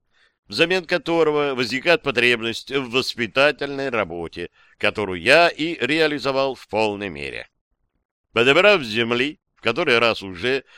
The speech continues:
выручившую меня шестерку, я прихватил заодно и осу,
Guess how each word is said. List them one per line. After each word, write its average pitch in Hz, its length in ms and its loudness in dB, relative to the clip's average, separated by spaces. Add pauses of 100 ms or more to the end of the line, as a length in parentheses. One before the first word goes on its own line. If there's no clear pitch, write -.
(140)
выручившую 117 720 0
меня 110 300 -2
шестерку, 160 720 -6
я 170 240 2
прихватил 113 540 -4
заодно 110 440 -2
и 160 180 -6
осу, 127 680 -4